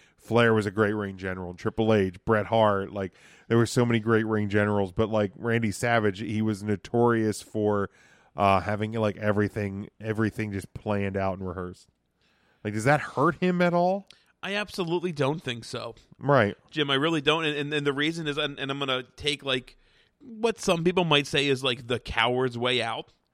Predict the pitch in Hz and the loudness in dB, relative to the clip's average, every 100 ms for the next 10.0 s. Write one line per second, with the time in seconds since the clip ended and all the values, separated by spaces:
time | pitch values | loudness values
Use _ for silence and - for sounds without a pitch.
0 | _ _ _ _ - 135 127 131 143 127 | _ _ _ _ -12 -4 2 4 4 2
1 | 123 127 123 113 123 127 139 123 147 - | 0 0 -8 -8 -2 0 0 -2 -6 -14
2 | - _ 214 170 156 123 120 135 - - | -20 _ -2 0 2 0 -2 -6 -10 -20
3 | - _ _ _ - 135 143 135 127 123 | -20 _ _ _ 0 0 2 0 0 -4
4 | _ _ _ _ _ _ 151 147 - 156 | _ _ _ _ _ _ -6 -4 -2 -4
5 | 165 143 135 151 147 139 135 131 123 139 | -2 -2 -2 -2 -2 -2 -4 -8 -4 -4
6 | - 151 135 131 139 - 135 135 135 131 | -2 0 2 2 0 0 0 0 -2 -4
7 | - 156 135 135 127 139 143 151 175 190 | -2 -2 0 -2 -2 -2 -2 -4 -4 -4
8 | 180 185 175 175 180 175 170 185 180 175 | -4 -4 -4 -4 -4 -4 -2 -2 -4 -6
9 | 185 196 185 180 175 196 175 151 196 | -6 -6 -6 -6 -4 -2 -2 -2 -4